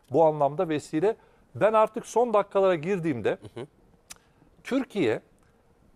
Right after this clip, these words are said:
Speaker 1: mesela Togo'dan nasıl gözüküyordu? Yani ne, ne, nasıl bir Türkiye imajı vardı?
Speaker 2: Yani buraya
Speaker 1: Birkaç
Speaker 2: gelmeden önce mi?
Speaker 1: dakikayla. Mesela Togo'dayken sen Türkiye
Speaker 2: Evet.
Speaker 1: dendiğinde ne?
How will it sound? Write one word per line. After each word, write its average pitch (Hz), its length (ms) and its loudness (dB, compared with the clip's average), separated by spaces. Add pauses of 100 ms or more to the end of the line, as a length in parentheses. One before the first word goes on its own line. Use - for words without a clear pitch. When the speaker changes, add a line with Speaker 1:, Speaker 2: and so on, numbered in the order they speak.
(500)
Speaker 1:
mesela 190 340 -2
Togo'dan 190 460 4
nasıl 180 220 -4
gözüküyordu? 90 540 -6 (360)
Yani 135 220 0
ne, 170 80 -10
ne, 175 300 -18
nasıl 196 200 -6
bir 180 60 -4
Türkiye 147 380 -2
imajı 110 300 -2
vardı? 76 360 -4 (300)
Speaker 2:
Yani 127 200 -6 (120)
buraya 139 200 2
Speaker 1:
Birkaç 170 200 4
Speaker 2:
gelmeden 135 180 -2
önce 117 120 -4
mi? 110 40 -4
Speaker 1:
dakikayla. 87 220 -4
Mesela 165 200 -4
Togo'dayken 185 640 2
sen 151 220 -4
Türkiye 175 360 -2
Speaker 2:
Evet. 147 80 -4
Speaker 1:
dendiğinde 156 540 0
ne? 175 200 -2